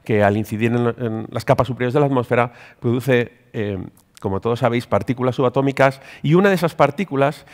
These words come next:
incidió justamente en, en la pa-, en el sitio adecuado del chip para saltar un bit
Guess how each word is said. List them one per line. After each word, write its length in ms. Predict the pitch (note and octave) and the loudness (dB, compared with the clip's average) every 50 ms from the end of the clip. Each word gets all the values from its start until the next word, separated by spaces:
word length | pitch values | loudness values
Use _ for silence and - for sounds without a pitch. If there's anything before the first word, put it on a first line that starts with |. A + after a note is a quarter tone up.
| - - - | -20 -8 -2
incidió 800 | D#3 C#3 C3+ C3 - - D3 C#3 C3+ D3+ F3 G3 G3 G3 F#3+ F3 | 0 0 0 0 0 -2 -2 -2 0 0 2 4 4 4 2 0
justamente 960 | - - E3 D3 - - D3 C3+ C#3+ D3 D3+ C#3+ C3 - D3+ C#3+ C#3+ C#3+ C#3+ - - - - - - - | -2 -4 -6 -6 0 2 2 2 4 2 0 0 0 0 0 0 0 -2 -6 -12 -20 -20 -20 -14 -4 0
en, 320 | B2 B2+ A#2+ A#2+ A#2+ - - - | 2 2 4 2 0 -2 -6 -6
en 160 | - A#2+ A#2+ | -4 -2 0
la 280 | A2+ A#2 A#2 - - - | 2 2 0 0 0 0
pa-, 180 | - D#3 - - | 0 0 2 0
en 140 | C#3 B2 B2 | -2 -4 -2
el 100 | A#2+ A#2 | -4 -4
sitio 320 | - - G#3 - D#3 D#3+ | -4 -4 -4 -2 -2 0
adecuado 400 | C#3 B2+ A#2+ - C3+ A#2+ A2 G#2+ | 0 0 0 0 2 2 2 2
del 160 | G#2+ G#2 G2+ | 0 0 -2
chip 280 | - - E3 E3+ - - - _ - - - _ _ | -2 -4 -4 -6 -6 -10 -20 _ -20 -20 -20 _ _
para 220 | - - A2 A2 G#2 | 0 2 2 2 2
saltar 420 | - A#2+ G#2+ G#2 - - C#3 C#3 | 2 2 2 2 4 2 2 2
un 200 | C3+ - A#2+ A2+ | 2 -2 -4 -2
bit 180 | A#2 C3 B2+ | -2 -2 -4